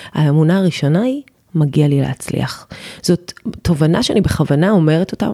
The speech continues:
ממש אחרי התובנה של הכסף. כי למעשה, הן קשורות אחת לשנייה. רק מי שמגיע לה להצליח, מצליחה. אבל למי מגיע? למי מגיע? למי שאומרת לעצמה שמגיע לה להצליח.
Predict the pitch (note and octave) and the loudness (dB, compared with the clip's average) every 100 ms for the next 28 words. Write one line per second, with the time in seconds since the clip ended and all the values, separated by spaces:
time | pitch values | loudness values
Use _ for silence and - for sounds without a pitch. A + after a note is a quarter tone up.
0 | - D3 D#3 F#3+ - - C3 C#3+ - B2+ | -2 0 2 2 -2 -2 0 0 0 -2
1 | B2+ C#3 D#3 C#3 - B2+ - - - - | -4 -2 -2 -4 -6 -8 -8 -10 -12 -20
2 | - - - - - E3+ E3 D3 C#3+ - | -20 -18 -18 -4 0 2 4 2 -2 -4
3 | C#4 D4 _ _ _ - A3+ G#3 - G3+ | -6 -6 _ _ _ -4 -2 -2 -2 0
4 | D#3+ B3 - C4 D3 - C#3 D3 C3+ - | 2 0 -2 -4 -2 -4 -2 -2 -2 -4
5 | _ _ _ _ - - E3+ D#3 G3 - | _ _ _ _ -20 -6 -2 0 -2 0
6 | B3 A#3+ G#3+ E3 D3 E3 C#3+ A#2+ _ _ | -2 0 0 0 2 2 2 -2 _ _
7 | - C3+ B2+ - F3+ - - - E3 D#3 | -8 -6 -6 -4 -4 -4 -10 -6 -6 -4
8 | D#3+ - F#3+ - _ _ _ _ - - | -6 -6 -6 -8 _ _ _ _ -16 -6
9 | F3+ E3 E3 A3+ F3+ D#3 E3 - _ _ | 0 2 2 2 0 -2 -2 -8 _ _
10 | _ _ _ _ _ _ F3+ G3+ E4+ B3 | _ _ _ _ _ _ 0 0 -2 -2
11 | D#3+ F3+ _ - - - - - F3+ E3 | -4 -6 _ -20 -20 -20 -20 -6 -2 2
12 | F3 B3 - G3+ F3 E3+ G3 G#3+ E3 C3+ | 2 0 0 2 4 4 2 0 -2 -4
13 | - D#3 C#3+ - D3 C3 D#3 C#3 C3+ C3 | -6 -6 -4 -4 -4 -2 -2 -2 -4 -6
14 | - - C3+ A2+ - | -8 -8 -8 -8 -14